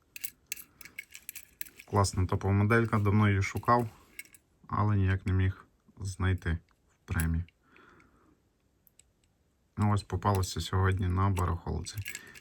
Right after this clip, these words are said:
Ціна двісті гривень. Дороговато трохи, але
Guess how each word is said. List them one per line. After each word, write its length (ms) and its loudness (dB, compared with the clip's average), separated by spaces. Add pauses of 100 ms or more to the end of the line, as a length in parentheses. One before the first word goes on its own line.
Ціна 340 4
двісті 400 0
гривень. 380 2 (1040)
Дороговато 720 2
трохи, 520 -4
але 300 2